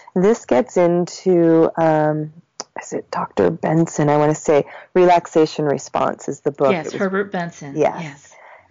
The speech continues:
Speaker 1: And this idea that, you know, we're supposed to have a certain amount of stress leading up to an event, and then we drop down and relax even more.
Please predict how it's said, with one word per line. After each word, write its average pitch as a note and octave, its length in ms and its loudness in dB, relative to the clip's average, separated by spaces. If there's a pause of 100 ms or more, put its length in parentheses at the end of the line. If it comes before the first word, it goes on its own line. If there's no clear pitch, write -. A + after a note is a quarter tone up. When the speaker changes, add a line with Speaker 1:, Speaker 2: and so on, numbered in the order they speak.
Speaker 1:
And E3+ 600 2
this E3+ 300 0
idea F3 720 4
that, D3+ 380 2 (260)
you A#3 140 -4
know, E3+ 140 -2
we're F3 140 -2
supposed G#3+ 520 -2
to F3+ 60 0
have G#3+ 460 0
a E3+ 80 2
certain G3 460 -4
amount E3 560 0
of D#3+ 160 -2
stress E3 640 -4 (420)
leading E3+ 380 -2
up - 140 -2
to - 100 -8
an D#3+ 80 0
event, F#3 340 0 (260)
and F3+ 160 0
then E3+ 140 2
we D#3 120 2
drop D#3+ 540 -2 (140)
down E3+ 460 2
and D3 140 -4
relax D3+ 760 -2
even D3 300 -8
more. G3 520 -2